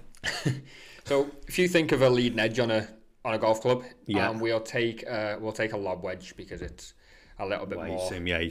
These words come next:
Speaker 2: you normally see it in your wedges,
Speaker 1: Yeah.
Speaker 2: don't you? Like the fifty-eight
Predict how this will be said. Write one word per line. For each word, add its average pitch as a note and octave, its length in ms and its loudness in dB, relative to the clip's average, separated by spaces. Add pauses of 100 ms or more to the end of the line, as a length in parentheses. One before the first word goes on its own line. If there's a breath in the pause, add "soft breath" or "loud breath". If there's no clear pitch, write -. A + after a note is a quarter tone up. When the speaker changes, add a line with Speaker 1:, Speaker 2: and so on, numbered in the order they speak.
Speaker 2:
you B2+ 200 4
normally B2 300 8
see G#2 240 4
it F#2 60 2
in F#2 100 0
your F#2 80 2
wedges, F2 380 -2
Speaker 1:
Yeah. - 60 -8
Speaker 2:
don't F2 220 0
you? F#2 100 -4
Like F2 200 -2 (320)
the G#2 300 -2
fifty-eight F2+ 920 0